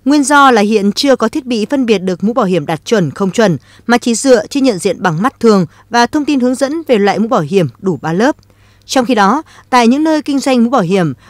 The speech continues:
cũng rất khó xử lý đơn vị sản xuất và người bán bởi những chiếc mũ bảo hiểm rơm thường được núp bóng dưới cái tên nón thể thao hay mũ thời trang. Thay vào đó, lực lượng chức năng chỉ dừng lại ở việc nhắc nhở,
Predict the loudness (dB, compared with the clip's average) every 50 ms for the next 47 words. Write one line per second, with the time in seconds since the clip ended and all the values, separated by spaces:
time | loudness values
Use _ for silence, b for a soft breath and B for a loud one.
0 | b b -2 -2 -2 -2 -4 -6 -6 0 2 2 2 2 0 0 -2 -2 -2 -2
1 | -4 -4 -4 -4 -2 -2 -2 -2 -2 -4 -4 -2 -4 -4 -4 _ -4 -2 0 0
2 | 0 2 2 2 2 2 0 -4 b b b b b 0 0 2 0 -2 -4 -4
3 | -4 -4 -2 -2 -2 0 0 0 0 -2 -2 -4 -2 0 0 2 2 0 b b
4 | b b -2 0 0 2 2 0 -2 -2 -2 0 0 0 0 -2 -2 -4 -4 -4
5 | -4 -6 -2 0 0 2 2 0 0 0 0 -2 -2 -2 -2 -2 -2 -2 -2 0
6 | 2 2 2 2 B B B B B -2 0 0 0 0 -2 -2 -2 -2 -2 0
7 | 0 0 0 0 0 -2 -6 b b b b b b b b b b -2 -2 0
8 | 0 2 2 2 2 2 0 0 -2 -2 0 2 2 2 2 0 -2 0 0 0
9 | 0 0 -4 -4 -6 -6 -2 -2 0 0 2 2 2 0 0 _ _ -12 -10 -8
10 | -8 -8 -4 -4 -4 -4 -2 0 2 2 2 0